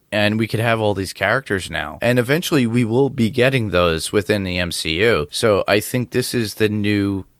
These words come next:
iteration of where they're gonna create this so that way we could actually have those characters. Because all we had before the M C U at that point was the Fox version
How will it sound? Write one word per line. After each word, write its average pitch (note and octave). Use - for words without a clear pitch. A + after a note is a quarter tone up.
iteration A2
of F#2+
where G#2
they're G#2+
gonna F#2
create G#2
this F#2
so G2
that F#2
way F#2
we F#2
could -
actually G2
have G2
those F2+
characters. -
Because A#2
all C#3
we C3+
had B2
before A#2
the -
M G#2+
C G#2+
U A2
at F#2+
that E2
point C#3+
was G2
the A2
Fox -
version F2